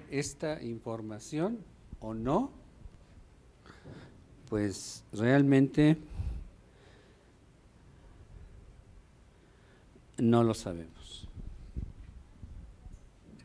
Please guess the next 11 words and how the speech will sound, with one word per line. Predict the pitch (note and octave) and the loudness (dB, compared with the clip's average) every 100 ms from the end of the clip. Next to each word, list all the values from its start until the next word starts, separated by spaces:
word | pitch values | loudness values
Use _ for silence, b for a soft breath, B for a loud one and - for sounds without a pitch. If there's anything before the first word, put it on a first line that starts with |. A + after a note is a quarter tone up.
| - - - - - - - - - - - - - - - - - - - - B B B B B | -20 -20 -20 -20 -20 -20 -20 -20 -20 -20 -20 -20 -20 -20 -20 -20 -20 -20 -20 -20 B B B B B
Lo | C3+ | 6
que | C#3 | 8
sí | D3+ A3+ | 8 10
es | A#3+ | 10
cierto | - F3+ F3 - E3+ | 10 10 10 8 10
es | D#3 | 10
que | - C#3+ | 8 4
Stephen | - E3 E3+ D3+ | 6 6 6 6
Hawking, | D#3 C#3 C#3 | 6 6 4
cuando | - A#2+ | 6 8
aplica | B2 - D3 D3+ D3+ D3 | 6 6 2 4 6 6